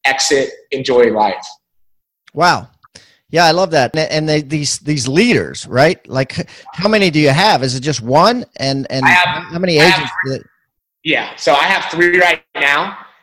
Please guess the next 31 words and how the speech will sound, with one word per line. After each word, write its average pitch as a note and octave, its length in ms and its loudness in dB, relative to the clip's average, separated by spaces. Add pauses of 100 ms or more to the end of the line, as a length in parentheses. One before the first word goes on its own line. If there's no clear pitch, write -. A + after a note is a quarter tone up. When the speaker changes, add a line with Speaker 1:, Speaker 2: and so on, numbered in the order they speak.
(120)
Speaker 1:
and C#3 600 2
all D#3+ 180 4
of D#3+ 60 0
them D#3 120 -2
have, C#3+ 420 -2
like, C3+ 220 2
s-, - 320 -4
one D#3+ 160 0
has D3 240 -4
four, D3 340 0
one C3+ 180 0
has C3+ 220 -4
five, B2 680 2 (180)
one C3 160 -2
has B2+ 240 -4
four. A2+ 480 -4 (300)
So B2+ 400 4
it's C3+ 220 -4
just, - 420 -2
um, C3+ 340 0
and F3+ 100 0
then F#3+ 120 2
we G#3+ 100 4
have, A3 320 0
you G3 60 0
know, E3 120 2
we F3 100 2
have G3 200 0
people D#3 300 -2
that C#3 180 0
just, - 640 -6